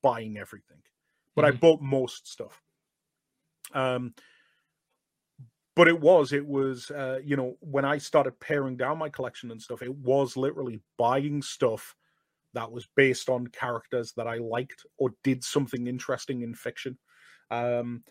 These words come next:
Speaker 1: nowadays, uh, I've pared my collection down even more. But again, it is, it, it's based on appearances in fiction, you know?
Speaker 2: Mm-hmm.
Speaker 1: Um,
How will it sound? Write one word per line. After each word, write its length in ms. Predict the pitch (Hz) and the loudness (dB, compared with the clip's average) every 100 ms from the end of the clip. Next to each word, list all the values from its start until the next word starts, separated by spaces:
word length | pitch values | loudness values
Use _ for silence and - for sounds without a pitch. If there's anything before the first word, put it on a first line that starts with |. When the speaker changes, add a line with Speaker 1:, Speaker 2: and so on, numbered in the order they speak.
| _ - | _ -6
Speaker 1:
nowadays, 1040 | 135 147 170 185 151 135 110 123 123 - _ _ _ _ _ - | 6 12 12 12 8 4 2 -4 -8 -10 _ _ _ _ _ -10
uh, 520 | 120 123 120 120 117 117 | -4 -2 -2 -2 -4 -6
I've 180 | 117 | -8
pared 240 | - 156 123 | 4 6 6
my 120 | 123 | -2
collection 380 | - 127 - 127 | -2 -4 -2 -2
down 220 | 127 123 | 0 0
even 240 | 135 113 | -2 -4
more. 560 | 113 131 160 120 87 139 _ _ _ _ _ | -2 6 8 8 2 -12 _ _ _ _ _
But 160 | 120 151 | 4 6
again, 280 | 139 160 202 | 8 6 6
it 120 | 147 | 2
is, 280 | 160 196 - | 0 -2 -4
it, 180 | 139 - | -8 -8
it's 180 | 156 - | -12 -8
based 460 | - 135 139 - | 0 0 0 0
on 440 | 143 139 143 139 - - | 2 2 -2 -8 -12 -20
appearances 680 | - 143 139 143 135 139 | -8 -4 -2 -2 -6 -10
in 120 | 139 | -10
fiction, 440 | 131 151 143 - 202 _ - | -8 -10 -10 -14 -16 _ -12
you 100 | 156 | -8
know? 140 | 135 | -6
Speaker 2:
Mm-hmm. 600 | 143 131 139 - _ 123 | -6 -8 -8 -12 _ -4
Speaker 1:
Um, 460 | 127 127 127 127 | 0 0 -2 -4